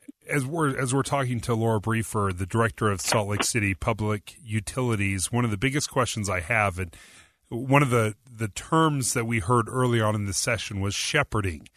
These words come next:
trying to get that water that was coming out of the, the mountains all the way to the Great Salt Lake. But as the director of public utilities, you know, that water that comes out is dispersed and used.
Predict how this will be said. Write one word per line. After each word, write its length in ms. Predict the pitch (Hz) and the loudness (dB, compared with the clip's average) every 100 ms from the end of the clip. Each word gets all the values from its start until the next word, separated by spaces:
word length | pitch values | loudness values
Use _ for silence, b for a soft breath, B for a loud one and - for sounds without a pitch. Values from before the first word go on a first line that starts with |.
| b b b | b b b
trying 260 | - 135 | 2 4
to 60 | 123 | 4
get 200 | 117 113 | 0 0
that 260 | 123 113 113 | 0 0 2
water 400 | 120 120 117 113 | 4 4 4 0
that 120 | 104 | -2
was 140 | 98 | -4
coming 360 | - 123 117 110 | -2 0 0 0
out 240 | 113 147 | 2 4
of 180 | 151 110 | 4 2
the, 320 | 131 127 117 b b b b | 2 2 0 b b b b
the 100 | 127 | -2
mountains 540 | 131 123 113 123 113 101 - | 2 2 2 -2 -2 -4 0
all 260 | 143 156 165 | 4 4 4
the 100 | 143 | 2
way 220 | 123 120 | 2 0
to 160 | - | -2
the 80 | 110 | -8
Great 320 | 101 117 110 | -2 0 0
Salt 380 | 101 - 110 98 | -4 -2 0 0
Lake. 420 | 107 131 107 101 b b b | 0 0 0 -4 b b b
But 180 | 135 127 | 2 4
as 280 | 143 170 - | 4 2 2
the 100 | 147 | 0
director 460 | 131 135 - 123 | 2 2 2 0
of 200 | 110 95 | 0 -2
public 420 | - 127 113 107 - - - | -2 0 0 -6 -8 -20 -20
utilities, 960 | 135 113 - 196 277 185 104 101 113 - b b b | -8 -6 0 0 2 2 2 -2 -4 -8 b b b
you 100 | 135 | -2
know, 140 | 127 - _ _ - | -2 -2 _ _ -4
that 300 | 123 170 135 | 2 4 6
water 280 | 147 170 | 4 4
that 140 | 156 147 | 2 -2
comes 360 | - 165 131 | -4 -2 -2
out 360 | 139 147 151 156 | 0 2 0 -2
is 300 | 120 107 98 | -4 -4 -4
dispersed 840 | - 92 - - 175 170 156 - - | -8 -6 -6 0 2 4 2 -4 -6
and 340 | 120 113 98 | -4 -2 -2
used. 800 | 107 156 185 175 170 151 - | 0 2 2 2 0 -2 -4